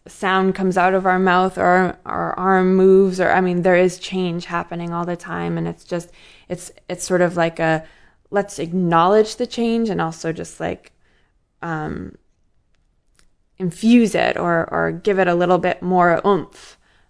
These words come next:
Um, so activate change and generate healing immediately is the way we end it. And then you, you hear the invocation. And you can say that. You could just say, "I invoke," or you could say,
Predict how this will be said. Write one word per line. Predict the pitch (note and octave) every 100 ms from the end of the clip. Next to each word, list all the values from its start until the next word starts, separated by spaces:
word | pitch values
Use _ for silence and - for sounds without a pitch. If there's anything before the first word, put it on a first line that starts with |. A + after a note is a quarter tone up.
| _
Um, | E3 D3+ D#3+ E3+ - _ _ _
so | - E3
activate | E3 D#3+ - E3 D#3+
change | - - - - -
and | -
generate | - F#2 C2 -
healing | - - G1+ -
immediately | - - - - - - - - _ _ _ _
is | E3+ -
the | E3
way | D#3+ D#3+
we | -
end | - E3 F3
it. | - - _
And | F#3 F#3
then | F3
you, | F3 E3
you | - E3+
hear | E3+ F3 E3
the | -
invocation. | E3 D#3+ - - E3+ - - F#3 - _ _ _ _ -
And | G3
you | G3+
can | F3+
say | E3+ E3+
that. | E3+ E3 - -
You |
could | F#3 F#3
just | F3 -
say, | E3
"I | D#3 E3
invoke," | D#3+ D#3 E3 F#3 - -
or | -
you | D#3+ E3 E3
could | D#3+ E3 D#3+ -
say, | E3+ D#3+ D#3+ D#3+